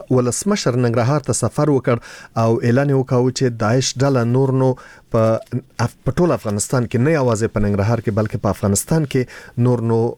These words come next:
اه، جرړې ایستل شوي دي. ام، فکر کوئ چې دا حمله به داعش ډلې په رښتیا کړې وي؟ او که رښتیا داعش ډلې کړې وي، نو بیا هغه ادعا د افغان چارواکو چې وایي چې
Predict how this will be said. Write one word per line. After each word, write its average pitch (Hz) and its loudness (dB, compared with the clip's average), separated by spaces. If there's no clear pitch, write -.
اه، 101 -2
جرړې 113 0
ایستل 101 -2
شوي 120 0
دي. 98 -2
ام، 135 2
فکر 185 -2
کوئ 185 2
چې - -2
دا 151 -2
حمله 143 2
به 135 0
داعش 127 0
ډلې 135 0
په 135 0
رښتیا 160 -2
کړې 160 2
وي؟ 151 0
او 120 2
که 113 0
رښتیا 165 0
داعش 123 0
ډلې 123 2
کړې 123 0
وي، 120 2
نو 120 0
بیا 113 0
هغه 120 0
ادعا 120 2
د 135 2
افغان 127 0
چارواکو 120 0
چې 120 -4
وایي 113 2
چې 113 -2